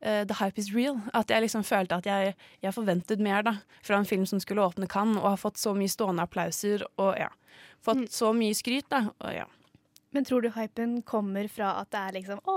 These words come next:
Speaker 3: det er Javier og Penélope, og de er faktisk gift på ekte, og de har så god kjemi, da må vi se den filmen.»
Speaker 1: <laughs>
Speaker 3: Tror du det, det er kanskje hypen kommer litt derifra, eller?
Speaker 1: Absolutt.
Speaker 3: Ja.
Speaker 1: Og fordi han,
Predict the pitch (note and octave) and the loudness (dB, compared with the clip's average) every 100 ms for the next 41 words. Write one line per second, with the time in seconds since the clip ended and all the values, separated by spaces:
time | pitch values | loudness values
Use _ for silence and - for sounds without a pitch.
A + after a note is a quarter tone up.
0 | F4 D#4 D4+ D4+ D4 C4 C4+ D#4+ C4+ B3+ | 2 0 -2 -2 0 0 0 0 0 -2
1 | B3 B3+ A#3 A#3+ G4 F#4 D4+ C#4+ A#3+ A#3 | -4 -4 -2 -2 0 -2 -2 0 0 -2
2 | - - C4 - C#4 B3+ A3+ E4+ - B3 | -4 -2 -2 0 2 4 4 2 6 4
3 | A3 G3+ G#3 G#3 A#3 C4+ A#3+ A#3 A3 A3 | 6 2 0 2 4 6 8 8 8 6
4 | F#3 F3+ G3+ - B3+ G3+ B3+ B3 A#3 A3 | 2 0 0 2 2 2 4 6 4 2
5 | G3+ G3 G3+ G#3 G#3 G#3 F3+ G3 G3 F3+ | 4 4 6 4 2 0 0 -2 -4 -4
6 | F3+ E3 E3 - G4 G4+ E4+ E4+ - A3 | -4 -6 -8 -8 -6 -4 -2 -4 -4 -4
7 | - F#3+ - - A3+ A#3 A#3+ A3 A3 G#3 | -6 -8 -10 -2 2 2 4 2 4 4
8 | G3 | 4